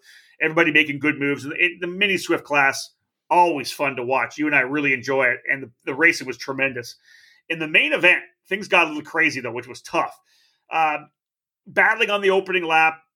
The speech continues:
uh, Carson Weinberg and Landon Skinner, uh, end up getting together in turn number nine. They went off. Skinner was done right there. Weinberg did one more lap, and he was done. Austin Roy goes to the lead. He's coming out of the hairpin turn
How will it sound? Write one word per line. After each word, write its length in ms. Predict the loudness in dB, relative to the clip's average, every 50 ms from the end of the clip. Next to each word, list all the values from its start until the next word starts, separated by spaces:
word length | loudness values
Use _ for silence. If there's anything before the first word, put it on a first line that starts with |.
| -8 -6
uh, 160 | -4 -4 -4 -6 -2
Carson 360 | -2 -2 -2 -2 -4 -6 -2
Weinberg 440 | 0 0 0 0 0 -2 -2 -2 -2
and 100 | -4 0
Landon 320 | 2 2 4 2 2 0
Skinner, 560 | -4 -6 -4 0 0 0 0 -2 -6 -6 -10 _ -8
uh, 120 | -8 -8 -6 -4 -4
end 160 | -2 0 -2
up 100 | -2 -4 -6 _ _
getting 220 | -4 -4 -4 -4
together 480 | -10 -4 0 2 2 2 2 -2 -4 -4
in 180 | -6 -8 -8 -10
turn 280 | -10 -8 -8 -8 -6 -6
number 240 | -8 -8 -8 -8
nine. 520 | -4 -2 2 4 6 6 6 4 2 0 -8 _ _ _ _ _ _ _
They 160 | 2 4 4
went 200 | 4 4 2 2
off. 280 | 2 4 2 2 0 -4 -14
Skinner 340 | -14 -6 0 0 2 2 2
was 120 | -2 0
done 260 | 2 2 2 2 2
right 200 | 0 -2 -2 -2 2
there. 280 | 2 2 4 2 0 -2
Weinberg 400 | 0 0 0 0 0 -2 -6 -6
did 120 | -6 -4 -2
one 160 | -2 -2 -2
more 180 | -2 -4 -2
lap, 220 | 0 0 0 -2 -2
and 100 | -6 -6
he 120 | -4 -4
was 100 | -4 -4
done. 260 | -6 -8 -8 -8 -10 _ _ _ _ _ _ _ _ _ _ _ _ _
Austin 380 | 4 4 4 4 4 0 0 2
Roy 220 | 4 4 4 4
goes 240 | 2 2 2 2 2
to 80 | -2 -6
the 80 | -6
lead. 540 | -4 -4 -2 -2 -2 -2 -2 -4 -6 -8 -16 _
He's 240 | -10 -8 -8 -8 -4
coming 300 | -2 -2 -2 2 2 2
out 100 | 2 0
of 60 | -2 -4 -4
the 80 | -2
hairpin 480 | 0 2 2 2 2 2 -2 -2 -2 -4
turn 400 | -8 -6 -6 -4 -4 -6 -8